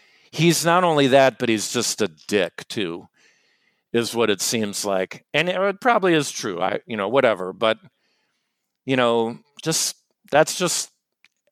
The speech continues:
I just can't give, I guess, I hate to give a huzzah to the White Sox, but I, I have to because, you know, of course, it,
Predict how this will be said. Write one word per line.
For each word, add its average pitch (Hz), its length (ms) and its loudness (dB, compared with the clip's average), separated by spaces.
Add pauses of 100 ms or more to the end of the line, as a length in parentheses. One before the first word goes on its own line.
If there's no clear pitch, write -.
(120)
I 139 80 0
just 156 280 -2
can't 170 340 0
give, 143 260 2
I 123 120 0
guess, 135 420 2 (640)
I 143 60 -6
hate 185 240 2
to 170 100 -2
give 151 180 2
a 143 80 2
huzzah 127 500 4
to 131 100 -8
the 117 100 0
White 120 260 2
Sox, - 460 2
but 107 240 0 (680)
I, 123 140 0 (160)
I 123 100 0
have 147 400 2
to 107 360 -4 (560)
because, 117 640 0
you 127 100 -4
know, 120 100 2
of 110 140 -6
course, 202 520 -2
it, 123 100 -4